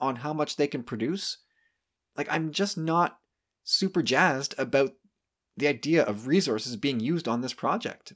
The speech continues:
But, you know, we'll see. I, I'm totally open to it. And, you know, I was not super jazzed about The Bad Batch either. And I was pleasantly surprised. So,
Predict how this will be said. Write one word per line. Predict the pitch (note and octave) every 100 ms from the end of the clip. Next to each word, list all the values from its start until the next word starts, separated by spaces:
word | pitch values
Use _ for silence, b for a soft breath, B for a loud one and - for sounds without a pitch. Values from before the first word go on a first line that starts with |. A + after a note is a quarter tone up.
| -
But, | C#3 - -
you |
know, | F#3+ A3+
we'll | G#3+
see. | G#3+ A#3+ G#2 - b b b b _ _ _ _
I, | D3
I'm | C#3 C#3
totally | E3+ G3+ E3
open | D3 D#3+
to | F3 F#3+
it. | -
And, | C3 C3
you | A#2+ E3
know, |
I | B2+
was | C3 A#2+
not | C3+ C#3+ -
super | - D3+ D3
jazzed | C#3+ C3 D3 C#3+
about | C3+ C#3+ C#3+ b b b b _
The | B2+
Bad | D#3+ E3+
Batch | F3+ -
either. | G3 F#3+ - _ _ _
And | B2 B2
I | C3
was | C#3+ C#3 - - -
pleasantly | C#3 C3+ C#3
surprised. | D3 B2+ D#3 A2+ G2
So, | - - A2+ A2